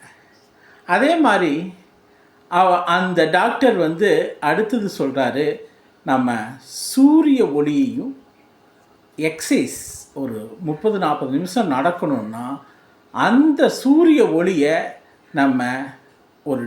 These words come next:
சூரிய ஒளின்னு ஒரு டாக்டரை நம்ம பயன்படுத்தி நடக்க ஆரம்பிக்கணும். அப்ப அந்த சூரிய ஒளிங்கிறது நமக்கு விட்டமின் டியை கொடுக்குது, நமக்கு உடலில் இருக்கக்கூடிய சோம்பேறித்தனத்தை, சோம்பலை முறிக்குது, நம்ம உடலுக்கு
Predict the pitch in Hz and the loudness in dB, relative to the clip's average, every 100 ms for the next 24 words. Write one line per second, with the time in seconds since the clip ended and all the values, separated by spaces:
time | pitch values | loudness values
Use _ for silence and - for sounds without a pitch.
0 | 110 196 208 233 214 180 214 214 147 117 | -6 -4 -2 0 0 0 0 0 0 0
1 | 147 - - 110 117 - - _ _ 127 | 0 -2 -6 -4 -4 -8 -20 _ _ -4
2 | 123 123 143 170 202 185 120 - 143 175 | -2 0 0 2 2 -2 -4 -6 -6 -6
3 | - _ 117 117 143 - 131 107 113 - | -14 _ -4 -2 -2 -4 -6 -6 -12 -16
4 | - 277 _ _ _ - - 175 165 143 | -16 -16 _ _ _ -20 -10 -2 0 0
5 | 131 - 269 311 302 208 165 175 170 165 | -2 2 4 6 4 2 0 0 -2 -4
6 | 139 139 - - _ - 120 117 131 135 | -2 -4 -6 -12 _ -8 -6 -4 -2 -2
7 | 160 180 170 175 196 214 220 214 247 220 | 0 0 -2 -4 0 0 0 -4 -4 -4
8 | 247 - _ _ - 123 131 131 135 131 | -4 -6 _ _ -8 -4 -4 -4 -4 -4
9 | 123 156 202 202 190 180 170 156 143 - | -4 -2 0 -2 -4 -6 -4 -2 -2 -2
10 | 196 214 220 214 - 190 196 208 - 208 | 0 2 4 2 2 -4 -4 -8 -4 0
11 | 220 226 220 208 202 220 240 220 269 269 | 2 2 2 2 0 -4 -4 -4 -4 -8
12 | _ _ _ _ - 143 143 135 175 220 | _ _ _ _ -2 0 0 0 2 2
13 | 233 233 | 0 -2